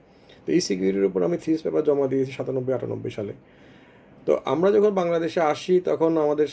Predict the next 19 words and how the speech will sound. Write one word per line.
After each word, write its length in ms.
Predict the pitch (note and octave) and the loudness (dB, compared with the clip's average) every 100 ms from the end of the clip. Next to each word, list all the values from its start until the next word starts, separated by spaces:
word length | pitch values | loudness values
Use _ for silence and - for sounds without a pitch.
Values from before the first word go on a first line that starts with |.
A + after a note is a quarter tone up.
| - | -4
আমাদের 280 | C3+ C#3+ C#3 | -4 -2 0
সেই 240 | D3+ C#3+ | 2 2
জব 260 | C3 C3 C#3+ | 2 2 2
অপরচুনিটি 520 | C3 B2+ C#3+ C3+ B2+ | -2 -4 -2 0 0
আমরা 200 | A#2+ A#2 | 0 -2
পাই 240 | G#2+ A2+ | -4 -6
নাই। 240 | A2+ A#2+ C#3 | -4 -6 -4
আমরা, 300 | B2+ A#2 A2 | -2 0 -2
আহ, 880 | - - - - G2+ G#1 G#1+ G#1 G#2+ - | -4 -16 -20 -20 -8 -4 -4 -4 -8 -2
ট্র্যাক 180 | C3 A#2 | 0 0
চেঞ্জ 280 | - A2 - | -4 -4 -4
করে 180 | A#2 A2+ | -6 -6
ফেলি, 240 | A2 G2+ F#2+ - C#3+ D3 | -8 -10 -14 -16 -10 0
বড়, 220 | D3 D3 | 2 2
অনেক 260 | C3+ C3+ C3+ - B2 B2+ | 0 -2 -6 -12 -10 -2
বড় 180 | C3 B2+ B2 | 0 0 -4
পোস্টে 280 | B2 C3+ | -8 -8
চাকরি 300 | B2+ A#2+ B2 A#2+ | -8 -8 -10 -8
করি, 200 | - | -6